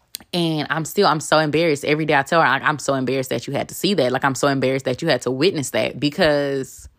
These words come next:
he didn't have to make me act like that. And now she knows. And she's like, "I don't even wanna see the relationship side of you," because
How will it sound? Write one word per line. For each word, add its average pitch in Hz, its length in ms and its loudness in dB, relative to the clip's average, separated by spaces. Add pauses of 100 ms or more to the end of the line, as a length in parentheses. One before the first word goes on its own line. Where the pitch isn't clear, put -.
(880)
he 277 300 4
didn't 269 200 2
have 208 220 2
to 196 100 -2
make 160 240 0
me 139 540 -2 (260)
act - 180 -2
like 139 240 -4
that. - 320 -6 (800)
And 156 960 -4 (140)
now 147 240 2
she 190 200 -4
knows. 151 360 2
And 147 100 -4
she's 170 200 -2
like, 143 160 0
"I 143 80 4
don't 165 100 -2
even 160 140 -4
wanna 139 160 -4
see 151 160 -4
the 147 80 2
relationship 139 580 -2
side 160 240 2
of 156 60 -4
you," 160 260 -2
because 143 800 0